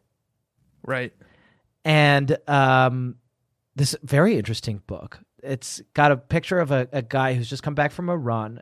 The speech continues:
Speaker 2: and it's, and he's
Speaker 1: A
Speaker 2: sweating.
Speaker 1: He just came back from Iran?
Speaker 2: A run.
Speaker 1: Oh, a run. Okay.
Speaker 2: He's sweating,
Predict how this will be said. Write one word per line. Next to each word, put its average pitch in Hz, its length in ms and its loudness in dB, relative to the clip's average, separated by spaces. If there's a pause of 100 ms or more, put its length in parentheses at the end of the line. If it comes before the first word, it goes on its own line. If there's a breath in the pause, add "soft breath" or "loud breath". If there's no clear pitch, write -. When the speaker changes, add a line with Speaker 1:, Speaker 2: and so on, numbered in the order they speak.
Speaker 2:
and 113 120 -8
it's, 110 220 -12 (300)
and 117 280 -6
he's 110 180 -8
Speaker 1:
A - 20 -8
Speaker 2:
sweating. 131 480 -2 (120)
Speaker 1:
He 156 180 -6
just - 260 0
came 170 180 0
back 156 180 4
from 135 360 -2
Iran? 131 680 0 (200)
Speaker 2:
A 147 120 2
run. 127 520 2 (340)
Speaker 1:
Oh, 127 200 -2
a 123 180 -6
run. 87 400 -10
Okay. 90 340 -14
Speaker 2:
He's 143 240 -2
sweating, 170 560 2